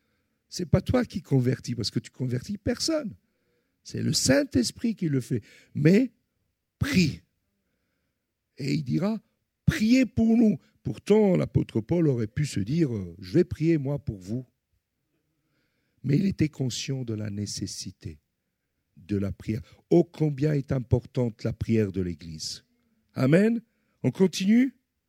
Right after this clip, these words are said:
Même si vous dites non, c'est quand même, je continue. Acte dix. Il y avait à Césarée un homme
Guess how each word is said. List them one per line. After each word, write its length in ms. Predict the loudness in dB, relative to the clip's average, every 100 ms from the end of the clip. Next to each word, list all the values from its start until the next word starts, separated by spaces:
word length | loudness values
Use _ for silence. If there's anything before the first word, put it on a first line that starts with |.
| _ _ _ _ _ _ _ _ _ _ _ _ _ _ _ _ _ _ _ -8
Même 160 | -8
si 120 | -6 -6
vous 120 | -4
dites 240 | -4 -6
non, 120 | -8
c'est 160 | -8 -10
quand 160 | -8 -6
même, 260 | -6 -8
je 120 | -10
continue. 500 | -10 -10 -10 -12 -14 -14 _ -4
Acte 320 | -4 0 2
dix. 640 | 2 0 -2 -2 -2 -4 _ _ _ _ _ _ _ _ _ _ _ _ _ _ _ _ _ _ _
Il 180 | 0 4
y 100 | 4
avait 340 | 4 4 4 2
à 140 | -4
Césarée 640 | -2 2 2 2 0 -2 -2
un 260 | 0 2 2
homme 440 | 2 0 -2 -6